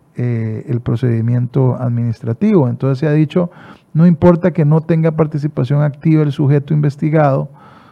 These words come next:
porque, eh, de por sí, el informe por sí mismo no, no lo castiga. Apenas inicia el procedimiento para sugerir a la administración activa que haga la investigación, ahora sí,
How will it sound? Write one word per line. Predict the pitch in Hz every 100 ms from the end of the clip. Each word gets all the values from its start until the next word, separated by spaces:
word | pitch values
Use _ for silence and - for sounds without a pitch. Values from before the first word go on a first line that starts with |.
| _ -
porque, | 151 147 147 165 160 -
eh, | 135 127
de | 139
por | 131 127
sí, | 117 165 165 180
el | 170 131
informe | 131 120 165 156 165
por | 147 131
sí | 147
mismo | 151 160 160 156
no, | 143 143 143 143 143
no | 135 139
lo | 143
castiga. | 123 - - 185 123 - _ _
Apenas | 127 127 147 156 160
inicia | 160 156 185 156 180
el | 151
procedimiento | 143 131 127 120 139 135 131 156 - - - _
para | 127 127
sugerir | 127 143 131 127 156 156 160 - _
a | -
la | 131 123 113 110
administración | 127 127 123 117 117 131
activa | 139 139 143 147
que | 143 127
haga | 127 170 165 127
la | 123
investigación, | 117 110 123 117 117 131
ahora | 135 135 131
sí, | 139